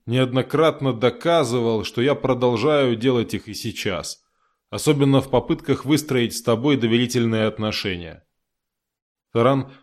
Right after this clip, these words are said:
закрыл глаза, бросаясь в омут с головой. И пусть многие из этих ошибок я совершаю под влиянием эмоций, но это только доказывает, насколько сильно я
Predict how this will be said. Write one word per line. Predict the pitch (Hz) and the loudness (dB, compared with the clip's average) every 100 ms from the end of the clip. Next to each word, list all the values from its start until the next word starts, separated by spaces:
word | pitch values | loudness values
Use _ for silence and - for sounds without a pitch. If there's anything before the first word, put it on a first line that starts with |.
| - | -6
закрыл | 107 123 131 135 | -2 0 4 4
глаза, | 110 113 107 147 139 - _ _ - | 4 0 4 2 2 -6 _ _ -8
бросаясь | 107 127 - 175 143 123 104 | 0 0 2 2 2 0 0
в | 120 | 0
омут | 117 98 | 0 -2
с | |
головой. | 98 113 110 101 90 - _ _ _ _ _ _ _ _ _ | 0 4 4 2 -2 -8 _ _ _ _ _ _ _ _ _
И | - | -6
пусть | 107 143 143 | 0 0 2
многие | 147 185 175 131 123 | 2 4 2 0 -8
из | 117 | -4
этих | 147 143 120 | -2 0 -2
ошибок | 117 - 196 139 110 - | -2 -2 -2 -2 -2 0
я | 135 | -2
совершаю | - 110 104 165 147 117 | 0 -4 -2 0 0 0
под | 110 | -4
влиянием | 104 117 139 135 117 110 | 0 4 4 2 0 -2
эмоций, | 110 180 185 - 104 | 2 2 2 0 -2
но | 110 160 135 - _ _ _ _ _ _ _ | 2 2 2 -4 _ _ _ _ _ _ _
это | - 120 | -10 0
только | 113 127 135 | 2 2 0
доказывает, | 104 127 147 165 143 123 117 110 113 | -2 -2 2 2 4 2 0 0 -4
насколько | 104 - 143 139 117 | -6 0 0 0 -4
сильно | - 156 135 113 | -2 0 0 0
я | 104 120 101 | 0 0 -2